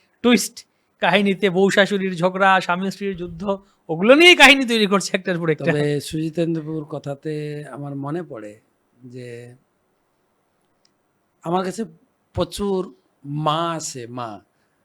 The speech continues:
Speaker 2: আহ, "মহারাজ, আমার মেয়েকে আশীর্বাদ করুন।" বলছি, "মেয়ের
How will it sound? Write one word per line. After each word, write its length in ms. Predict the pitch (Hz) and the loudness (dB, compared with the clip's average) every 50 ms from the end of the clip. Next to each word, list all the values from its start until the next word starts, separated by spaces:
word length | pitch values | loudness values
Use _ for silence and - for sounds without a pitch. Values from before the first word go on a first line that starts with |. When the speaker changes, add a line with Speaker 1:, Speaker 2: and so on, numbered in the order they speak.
| _ _ _ _ _ _ _ _ _ _ _ _ _ _ _ _ _ _ _ _ _ _ _ - | _ _ _ _ _ _ _ _ _ _ _ _ _ _ _ _ _ _ _ _ _ _ _ -14
Speaker 2:
আহ, 360 | - 139 127 127 127 127 127 | -10 -8 -8 -6 -6 -8 -6
"মহারাজ, 540 | 127 131 139 147 151 156 156 156 156 151 156 | -4 0 2 2 4 4 4 4 2 2 0
আমার 280 | 151 147 147 147 147 | -2 -4 -4 -6 -6
মেয়েকে 380 | 143 143 143 143 139 131 - 147 | -6 -6 -6 -6 -8 -8 -8 -8
আশীর্বাদ 540 | 131 131 - - 170 156 151 151 143 139 - | -8 -8 -10 -12 -14 -14 -12 -12 -12 -12 -14
করুন।" 460 | - 147 143 143 139 139 139 135 131 _ _ _ _ | -14 -16 -14 -12 -12 -14 -14 -18 -20 _ _ _ _
বলছি, 280 | _ _ 127 123 - 131 | _ _ -20 -20 -20 -16
"মেয়ের 260 | 139 139 143 151 | -14 -12 -12 -12